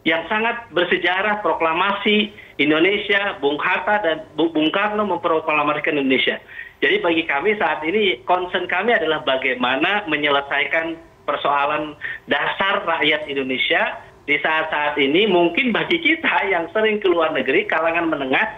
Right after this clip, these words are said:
melihat ada kebanggaan kalau ada proyek mercusuar ibu kota negara yang baru itu. Tetapi sesungguhnya kalau kita melihat bagaimana kalau kita jalan ke, misalnya ke Pakistan, ke Malaysia,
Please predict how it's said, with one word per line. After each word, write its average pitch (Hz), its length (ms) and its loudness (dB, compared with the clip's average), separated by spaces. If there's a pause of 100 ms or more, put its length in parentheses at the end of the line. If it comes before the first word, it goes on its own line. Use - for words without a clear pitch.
(220)
melihat 180 320 2
ada 208 240 -2
kebanggaan 240 800 0
kalau 202 240 0
ada 214 240 2
proyek 214 400 0
mercusuar 220 800 0 (480)
ibu 190 240 2
kota 220 240 2
negara 208 320 0
yang 214 320 2
baru 208 240 2
itu. 240 300 0 (500)
Tetapi 220 480 0
sesungguhnya 240 800 2
kalau 233 240 2
kita 254 320 0
melihat 233 640 0 (320)
bagaimana 175 400 2
kalau 175 240 0
kita 160 240 0
jalan 139 480 0
ke, 123 320 0 (160)
misalnya 135 320 2
ke 131 160 0
Pakistan, 143 720 -2
ke 135 160 -2
Malaysia, 165 720 2